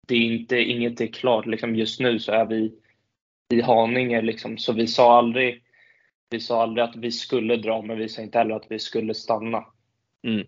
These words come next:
Speaker 2: Ja, men okej.
Speaker 1: Så vi
Speaker 2: Nej,
Speaker 1: sa
Speaker 2: men
Speaker 1: liksom att framtiden får utvisa lite, och sen blev det ju byte ganska tätt in på det mötet. Men just när vi hade det mötet så hade vi inget, inget klart för oss, och vi sa vad vi kände. Så fick vi berätta vad,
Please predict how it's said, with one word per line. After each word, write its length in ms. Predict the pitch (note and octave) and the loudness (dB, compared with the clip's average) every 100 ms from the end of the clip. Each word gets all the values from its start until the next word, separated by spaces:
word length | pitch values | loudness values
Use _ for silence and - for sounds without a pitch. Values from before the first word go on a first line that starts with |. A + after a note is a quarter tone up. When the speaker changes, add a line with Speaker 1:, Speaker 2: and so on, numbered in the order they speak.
| _ | _
Speaker 2:
Ja, 140 | - | 4
men 160 | A#2 A#2 | 6 6
okej. 180 | - - | 6 0
Speaker 1:
Så 60 | A2+ | 0
vi 60 | |
Speaker 2:
Nej, 60 | A#2 | 4
Speaker 1:
sa 80 | A#2+ | 6
Speaker 2:
men 160 | A#2+ | 6
Speaker 1:
liksom 300 | A2+ A2+ A#2 | 6 0 -2
att 480 | A2 G#2+ _ - - _ _ - | -2 -4 _ -16 -16 _ _ 0
framtiden 560 | B2 A2+ - A#2 A2+ | 2 2 0 -2 -2
får 180 | A#2 A2+ | -2 -4
utvisa 540 | A2+ A2+ A#2 A#2 A#2 | -4 -4 -2 0 0
lite, 360 | A2 A2 A2 - | 0 0 -4 -8
och 120 | A2 | -6
sen 280 | - A2+ G#2+ | -2 0 2
blev 240 | A2+ A2 | 4 4
det 80 | G#2 | 2
ju 200 | A2+ A2+ | 0 0
byte 560 | A2+ - A2 A2 - A2 | -4 -4 -4 -2 -2 -2
ganska 320 | A#2 - - | -2 -4 -8
tätt 300 | - A#2 - | -8 -10 -4
in 160 | A2+ - | -6 0
på 360 | B2 A#2+ A#2+ - _ _ _ _ - | 4 4 2 -4 _ _ _ _ 4
det 160 | B2 | 6
mötet. 560 | A#2 A2+ A#2 - A#2+ - | 8 6 4 -2 -4 2
Men 360 | A#2 A2+ A2+ | 4 4 4
just 240 | A2+ A#2+ A#2+ | 4 2 2
när 60 | |
vi 80 | A2+ | 2
hade 260 | A2+ A2 A2+ - A2 | 4 2 0 -12 -4
det 300 | A#2+ A2+ G#2+ | -2 -2 -2
mötet 480 | A2 G#2 G#2 - - | -2 -2 -4 -8 -8
så 120 | - | 2
hade 240 | A2 G#2 A2+ | 2 2 -2
vi 120 | A#2 | -2
inget, 280 | A2+ G#2+ - - - - - - _ | -2 -6 -10 -20 -20 -20 -20 -20 _
inget 260 | - A#2+ A#2+ | 2 2 2
klart 320 | - A2+ A2+ | 0 0 0
för 100 | - | -2
oss, 160 | A2 - | -2 -2
och 120 | A2+ | -4
vi 100 | A2+ | -4
sa 160 | A2+ A2+ | -4 -4
vad 120 | A2+ | -4
vi 60 | |
kände. 440 | A#2 A#2 A2 A2+ - _ | -6 -6 -4 -6 -8 _
Så 160 | - A2+ | -6 -2
fick 200 | A#2 A2+ | 0 0
vi 300 | A2 A2 G#2+ | 2 2 0
berätta 480 | A2 A2+ - G#2+ | 4 2 4 -2
vad, 300 | A2 A2 A2+ | 0 0 -2